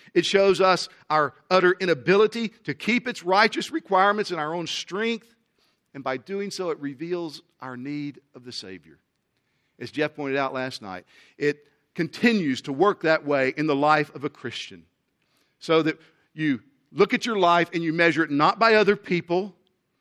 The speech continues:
You don't measure it by the opinions of others. You measure your life by what God calls you to be. You measure your life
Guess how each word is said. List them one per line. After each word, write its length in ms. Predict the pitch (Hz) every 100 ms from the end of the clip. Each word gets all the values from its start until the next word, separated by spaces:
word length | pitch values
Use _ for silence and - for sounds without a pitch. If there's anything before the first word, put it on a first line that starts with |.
| _ _ _ _
You 60 |
don't 160 | 170 208
measure 320 | 175 190 190 196
it 80 | 151
by 220 | 165 147 _
the 80 | 175
opinions 640 | 175 - 233 220 196 156
of 100 | 143
others. 380 | 139 139 147 - - -
You 160 | 180
measure 420 | 175 196 220 196
your 240 | 220 214 202
life 320 | 165 143 139 - _
by 80 | 156
what 320 | 156 160 127
God 360 | 175 180 180 -
calls 460 | - 180 170 151
you 120 | 160
to 80 | 156
be. 240 | 123 151 139
You 180 | 139
measure 420 | 139 190 220 196 214
your 160 | 202
life 320 | 185 170 147